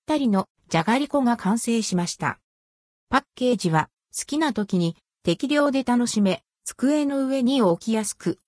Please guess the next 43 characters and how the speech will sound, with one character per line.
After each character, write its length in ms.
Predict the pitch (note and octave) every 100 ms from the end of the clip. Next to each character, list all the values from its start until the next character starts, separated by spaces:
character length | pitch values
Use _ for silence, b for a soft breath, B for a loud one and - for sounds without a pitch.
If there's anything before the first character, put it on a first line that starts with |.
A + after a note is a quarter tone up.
| _
持 120 | E3+ F3+
ち 160 | C#4
運 340 | D4 C4+ C#4+ C#4+
び 120 | D4
に 80 | C#4
も 140 | A3
便 240 | F3+ C4 C#4+
利 120 | A3
な 140 | E3
チ 100 | -
ャ 60 | D#3+
ッ 20 | _
ク 80 | -
付 220 | B3 -
き 40 | B3
の 140 | A#3+
ス 160 | A3+ -
タ 120 | B3+
ン 120 | C4+
ド 120 | C4+
パ 120 | C4 A#3
ッ 40 |
ク 200 | - A3
型。 360 | G3 - C#3+ - _ _ _ _ _
赤 300 | D#3+ - C#4
い 100 | D4+
背 240 | C#4 C4
景 260 | C4+ D4+ D4
色 320 | - A3 -
と 140 | - G3
炎 400 | B3 C4+ A#3 F#3
の 140 | E3
模 160 | D#3 E3+
様、 280 | F3+ E3+ - _ -
そ 160 | -
し 140 | A#3 -
て、 260 | B3 A#3 _ _
激 260 | - F3+ -
辛 260 | C#4 C#4 A#3+
の 200 | G3+ - _
味 300 | D#3 D#3+ A3+
名 160 | C4+ C4
を、 200 | A#3+ -